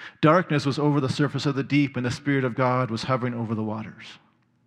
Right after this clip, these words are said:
John one one also says, "In the beginning." This time it says, "In the beginning was the Word, and the Word was with God, and the Word was God."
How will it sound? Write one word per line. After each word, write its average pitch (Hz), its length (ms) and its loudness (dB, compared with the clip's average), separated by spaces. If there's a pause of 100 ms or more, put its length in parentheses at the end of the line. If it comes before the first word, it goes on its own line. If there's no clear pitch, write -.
(880)
John 143 400 4
one 135 220 2
one 139 420 2 (1200)
also 143 280 2
says, 110 460 -8
"In 127 80 -4
the 117 60 -2
beginning." 104 400 -4 (1160)
This 156 120 4
time 151 160 4
it 135 80 0
says, 143 140 4
"In 156 100 0
the 151 60 2
beginning 156 480 4
was 147 200 2
the 139 120 2
Word, 147 400 2 (180)
and 143 80 -2
the 147 80 4
Word 156 200 6
was 135 180 2
with 170 220 2
God, 151 200 4
and 151 120 0
the 147 60 2
Word 156 220 4
was 151 280 2
God." 117 380 -4